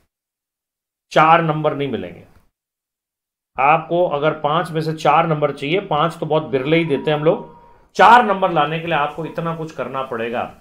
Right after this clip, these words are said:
Generally अगर आप ऐसे नहीं लिखते हैं तो आपके नंबर कितने आते हैं, एक या दो बस, out of five, और फिर बच्चा फेल हो जाता है, उसको समझ में नहीं आता है मेरी दिक्कत क्या है, क्योंकि वो कीवर्ड नहीं लिख के आ रहा है।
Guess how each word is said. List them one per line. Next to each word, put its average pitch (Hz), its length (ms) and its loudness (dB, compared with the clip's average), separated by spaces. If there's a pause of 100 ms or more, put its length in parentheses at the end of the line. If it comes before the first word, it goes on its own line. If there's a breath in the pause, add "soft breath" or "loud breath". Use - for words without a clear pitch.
(160)
Generally 185 480 0
अगर 175 180 0
आप 175 180 -2
ऐसे 160 240 -2
नहीं 170 160 -2
लिखते 156 300 -2
हैं 123 340 -2 (220)
तो 127 80 -2
आपके 143 260 2
नंबर 156 280 -2
कितने 160 300 -4
आते 156 300 -2
हैं, 160 400 -2
एक 151 360 -2
या 120 120 0
दो 110 200 -10 (100)
बस, 101 200 -10 (440)
out 147 240 0
of 147 120 -2
five, 98 260 -6 (400 soft breath)
और 135 140 -4
फिर 156 120 -2
बच्चा 135 260 -6
फेल 123 260 -6
हो 107 60 -8
जाता 95 240 -18
है, - 60 -20 (220)
उसको 139 160 -12
समझ 156 220 -4
में 170 120 -6
नहीं 170 120 -4
आता 156 180 -2
है 156 80 -4
मेरी 151 120 -4
दिक्कत 135 360 -8
क्या 101 100 -6
है, - 100 -14 (340 loud breath)
क्योंकि 156 200 -4
वो 160 160 0
कीवर्ड 160 440 2
नहीं 170 200 -2
लिख 165 160 -6
के 180 60 0
आ 156 80 2
रहा 147 120 -2
है। - 140 -16